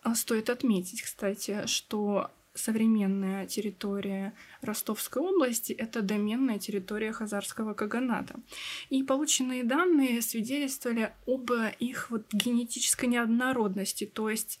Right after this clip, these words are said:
а, часть выборок — это восемь из десяти, люди с тёмными волосами и глазами,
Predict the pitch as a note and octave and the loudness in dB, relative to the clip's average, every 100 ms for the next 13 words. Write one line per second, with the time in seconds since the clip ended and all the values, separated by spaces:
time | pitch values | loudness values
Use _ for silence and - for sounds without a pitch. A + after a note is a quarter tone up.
0 | - G#3+ G#3+ - A3 A3 - A3 G3+ G3+ | -2 0 0 2 0 0 -4 -2 -2 0
1 | F#3+ F#3 F3+ - G3+ F#3+ G#3 G3+ G3 A3 | 0 -2 -4 -6 -6 -2 0 2 2 0
2 | - G#3 G3 G3+ - - F#4 G#4+ - - | 2 2 2 0 -2 0 0 0 -6 -8
3 | - A#3+ A3 G#3+ - A#3 A3+ A3 G#3 G3 | 0 2 2 0 0 4 6 6 4 2
4 | G#3 G#3 A3 - G3+ G3 F#3+ G#3 A#3 A3 | 0 0 0 2 2 2 2 0 2 2
5 | G3 G3 F#3+ G3 | 0 -2 -2 -2